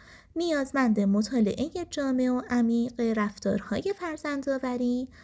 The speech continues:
و در نظر گرفتن همه عوامل مهم مؤثر بر آن است. این مطالعه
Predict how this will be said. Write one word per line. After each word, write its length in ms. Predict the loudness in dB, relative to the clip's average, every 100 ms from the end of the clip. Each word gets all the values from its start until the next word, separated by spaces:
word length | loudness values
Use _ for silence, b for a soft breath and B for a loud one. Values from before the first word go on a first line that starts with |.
| B B B
و 100 | 2 2
در 160 | 0
نظر 360 | -2 -4 -4 -2
گرفتن 600 | 2 2 2 -2 -8 -6 -6 -8
همه 540 | -6 0 2 4 2 0
عوامل 480 | 2 2 4 4 4
مهم 800 | 2 2 0 -8 -6 -4 -4 -6 -4 0
مؤثر 580 | 0 2 0 -2 -4 -4
بر 320 | 0 2 2 -2 0
آن 200 | 0 0 -6 -12
است. 180 | -10 -10 -14 -20 -20 B B B B B B B
این 240 | 2 4 6
مطالعه 800 | 4 2 4 4 2 -2 -4